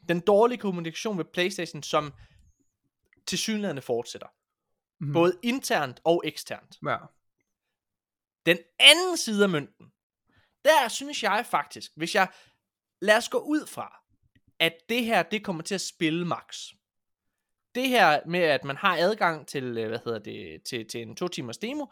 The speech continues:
Speaker 1: det kommer
Speaker 2: Mhm.
Speaker 1: til at være, øh, uden konsekvenser for
Speaker 2: Mhm.
Speaker 1: udvikleren, og det kommer til at være til, til, til fordel for udvikleren også i sidste ende, og til fordel for forbrugeren.
Speaker 2: Eller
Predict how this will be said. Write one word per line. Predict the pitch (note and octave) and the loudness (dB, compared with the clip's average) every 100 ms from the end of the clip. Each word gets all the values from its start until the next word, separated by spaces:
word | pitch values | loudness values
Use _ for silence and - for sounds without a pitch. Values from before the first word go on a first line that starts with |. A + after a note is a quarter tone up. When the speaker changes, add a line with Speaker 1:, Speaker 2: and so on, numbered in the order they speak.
| - _ | -18 _
Speaker 1:
det | G#3+ G#3 | -8 -4
kommer | D3 | -4
Speaker 2:
Mhm. | C#3 | -2
Speaker 1:
til | F#3+ | 0
at | C#3 | 0
være, | B2 A#2 - _ _ _ B2+ | -2 -4 -8 _ _ _ -4
øh, | B2 A#2 A2+ A2 G2+ - - _ _ - | -2 -2 -4 -6 -8 -12 -18 _ _ -4
uden | G3 A3+ C4+ | 0 0 -2
konsekvenser | G3 E3+ F3 A#3+ A#3+ - E3 _ _ _ _ _ _ - | -8 -10 -6 -4 -4 -6 -14 _ _ _ _ _ _ -4
for | D#3 | 0
Speaker 2:
Mhm. | - | 2
Speaker 1:
udvikleren, | G#3+ C#4 B3+ G#3+ F#3+ - _ _ - | 0 -2 -6 -6 -6 -10 _ _ -10
og | D3+ | -8
det | E3 | -6
kommer | D#3+ | -6
til | D3+ G3 | -4 -2
at | D3+ | 0
være | C#3+ C#3 - | 0 0 -4
til, | C#3 B2 - | -6 -6 -8
til, | C#3 - | -8 -8
til | C3 | -4
fordel | D3+ D#3 G3+ E3 C3 | 0 0 0 -6 -6
for | |
udvikleren | C3+ D3 D3+ D3 A#2 | -6 -6 -6 -8 -6
også | A2+ - | -6 -8
i | |
sidste | A#2+ D3 - A2+ | -8 -8 -8 -10
ende, | A#2+ - | -10 -4
og | C#3 D#3 F3+ - | -2 -2 -6 -14
til | C#3 | -6
fordel | C#3+ C#3+ C#3 A#2 | -4 -4 -6 -14
for | B2 | -14
forbrugeren. | A#2 A#2 - C#3+ | -12 -12 -10 -10
Speaker 2:
Eller | A#2 | -10